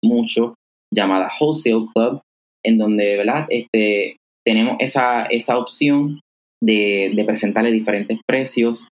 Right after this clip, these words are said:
a diferentes clientes, este, y esto lo, lo logramos utilizando etiquetas, ¿verdad? Que le añadimos a, a nuestros clientes, y así, ¿verdad? El sistema, este,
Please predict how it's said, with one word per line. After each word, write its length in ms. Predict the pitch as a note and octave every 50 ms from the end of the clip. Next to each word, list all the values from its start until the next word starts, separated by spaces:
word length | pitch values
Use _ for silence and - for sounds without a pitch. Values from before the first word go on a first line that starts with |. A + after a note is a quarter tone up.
| _ _ _ _ _ _ _
a 100 | - D#3+
diferentes 560 | E3 D#3 C#3+ C3+ A#2 A2 A2 A2+ A2 A#2 A2 -
clientes, 540 | A#2 B2 C3+ D#3 E3+ D#3+ - - G2+ - -
este, 400 | - A2 - _ - G#2 G2 F#2
y 120 | G2 G2
esto 180 | G2+ - A2+ A#2
lo, 240 | A#2 A2+ A2+ A2 A2 -
lo 760 | G#2+ G#2+ G#2 G#2 G#2 G2+ G2+ G2+ G2 F#2+ F#2+ F#2+ F#2 - - _
logramos 580 | G2 G#2 G#2 G#2+ A#2+ C3+ C#3+ D3 C#3 C3 B2 - A2+
utilizando 480 | A2 A2 G#2+ G#2 - - G2+ G2 G2
etiquetas, 720 | G2+ - G2+ - - A#2+ A#2+ A2+ A#2 A2+ A2+ A2 - - - _ _
¿verdad? 160 | - - B2 -
Que 100 | - G#2
le 40 |
añadimos 420 | G2+ G2 G2 F#2+ F#2 F#2+ G2 G2+ G#2
a, 60 | G#2 G#2 G#2 - G2+
a 60 | G2+
nuestros 260 | G#2 G2 - F#2 - _
clientes, 720 | - A#2 C3+ D3+ D#3 D#3 C#3+ C#3+ - C3 C#3 C#3+ - - _ _ _ _ _ _ _ _ _
y 120 | B2 A#2+
así, 340 | A2+ A2 A2 - D3 D3 D3
¿verdad? 280 | C#3 A#2+ A2+ A#2+ B2 B2
El 100 | A#2+ A2+
sistema, 680 | - - A2+ A2 - - B2+ B2+ B2+ A#2+ B2 B2+ - -
este, 500 | G#2+ G#2 - - - G2+ G2 F#2+ F#2 F#2